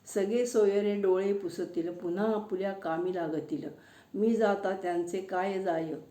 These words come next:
अशा जगास्तव काय कुढावे, मोही कुणाच्या का गुंतावे,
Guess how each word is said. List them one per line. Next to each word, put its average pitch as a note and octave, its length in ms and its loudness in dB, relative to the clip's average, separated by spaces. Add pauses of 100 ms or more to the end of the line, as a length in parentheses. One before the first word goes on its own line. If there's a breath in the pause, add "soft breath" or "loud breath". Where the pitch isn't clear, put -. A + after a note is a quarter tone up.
(420 soft breath)
अशा A#3 380 -2
जगास्तव G3+ 720 -2
काय F#3+ 320 -2
कुढावे, F#3 500 -6 (480 loud breath)
मोही A3 360 4
कुणाच्या G#3 460 2
का A3 300 0
गुंतावे, E3+ 640 0